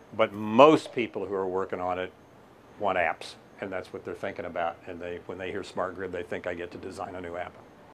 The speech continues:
D O E has gotten started on a modular transformer. It's not real fa-, far along, and it's not a big modular transformer. It's a small one. But they're at least working on the problem, um, and have been for a year or so. I, I guess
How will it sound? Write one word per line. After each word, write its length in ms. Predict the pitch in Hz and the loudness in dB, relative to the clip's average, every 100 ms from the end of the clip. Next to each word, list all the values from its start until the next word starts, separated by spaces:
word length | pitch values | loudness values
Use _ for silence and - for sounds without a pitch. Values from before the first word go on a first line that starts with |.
| - | 0
D 180 | 120 196 | 12 12
O 120 | 180 | 12
E 120 | 165 156 | 12 10
has 140 | 113 | 10
gotten 280 | 131 123 101 | 8 6 4
started 460 | - 131 117 101 | 2 8 8 6
on 120 | 90 90 | -2 -4
a 40 | |
modular 460 | 92 90 90 87 85 | -2 -2 -2 -6 -6
transformer. 840 | 104 98 90 - 95 92 98 107 - | -4 -4 -6 -4 -2 2 0 0 6
It's 480 | 110 104 - - | 6 6 -6 -10
not 280 | 110 123 120 - | 6 6 6 6
real 200 | 127 131 | 6 8
fa-, 300 | - 117 117 | 10 10 10
far 220 | - 110 | 6 6
along, 420 | 104 113 120 104 104 | 8 8 8 6 0
and 180 | 101 | -6
it's 160 | 101 - | -8 0
not 160 | 117 113 | 6 6
a 40 | |
big 340 | 92 165 120 90 | 8 8 8 0
modular 460 | 95 82 85 82 | 0 0 -2 -6
transformer. 720 | - 87 85 - 90 90 98 | -4 -6 -6 -6 -4 -2 -4
It's 280 | 92 92 - | -4 -6 -6
a 120 | 92 | -10
small 360 | 80 123 117 101 | -6 4 6 6
one. 160 | 85 85 - - - - - | 2 -6 -14 -16 -16 -18 0
But 140 | 117 | 2
they're 140 | - 120 | 8 6
at 280 | - - 135 | 6 -2 4
least 220 | 131 110 | 4 10
working 340 | 120 135 113 | 10 12 8
on 140 | 90 82 | 0 -2
the 80 | |
problem, 480 | 80 98 85 80 85 - - - - | 4 8 8 6 -10 -14 -20 -20 0
um, 260 | 117 104 101 - - - - - - - - | 6 6 6 -6 -20 -20 -20 -20 -20 -12 -6
and 140 | 95 | 2
have 180 | 104 107 | 6 8
been 200 | - 87 | 8 6
for 180 | 107 92 | 2 0
a 40 | |
year 220 | 98 113 | 0 0
or 60 | 90 | -2
so. 300 | - 92 92 | 0 2 6
I, 340 | 95 110 - | 8 8 6
I 40 | 104 | 2
guess 240 | 123 - | 4 2